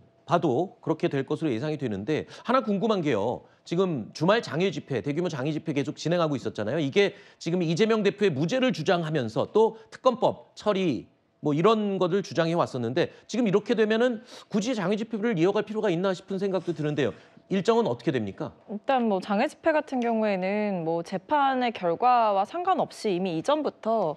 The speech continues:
Speaker 1: 네.
Speaker 2: 약간 이제 시민사회 주도의 장외 집회로의 전환을 하는 것이 맞지 않겠느냐라는 전략적인 고민이 있었던 걸로 보입니다.
Speaker 1: 네.
Speaker 2: 어, 그리고 이제 민주당 입장에서는 제일 야당으로서 국회 안에서 할 수 있는 일들에 좀 집중하자, 이런 공감대가 있는 것 같고요.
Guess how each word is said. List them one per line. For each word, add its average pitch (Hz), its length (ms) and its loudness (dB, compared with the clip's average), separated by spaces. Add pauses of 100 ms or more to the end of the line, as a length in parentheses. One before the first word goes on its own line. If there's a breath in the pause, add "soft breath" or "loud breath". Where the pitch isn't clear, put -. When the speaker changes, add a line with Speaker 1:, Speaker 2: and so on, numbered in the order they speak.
Speaker 1:
네. 123 300 4
Speaker 2:
약간 208 320 2
이제 190 160 -2
시민사회 381 560 2
주도의 226 440 2
장외 202 300 -4
집회로의 214 540 -2
전환을 247 560 0
하는 285 240 -2
것이 208 180 -2
맞지 - 280 0
않겠느냐라는 196 720 0
전략적인 202 560 -2
고민이 247 340 0
있었던 190 340 -4
걸로 165 160 -4
보입니다. 190 380 2
Speaker 1:
네. 160 300 2 (400 loud breath)
Speaker 2:
어, 185 200 -2
그리고 247 360 2
이제 208 160 0
민주당 247 420 0
입장에서는 208 720 -2
제일 226 340 2
야당으로서 214 640 0
국회 214 300 0
안에서 226 380 2
할 269 80 0
수 262 140 -6
있는 208 220 -2
일들에 160 280 -2
좀 180 160 -6
집중하자, 196 600 0
이런 240 340 0
공감대가 202 480 -2
있는 165 200 -2
것 196 120 -2
같고요. 185 440 -4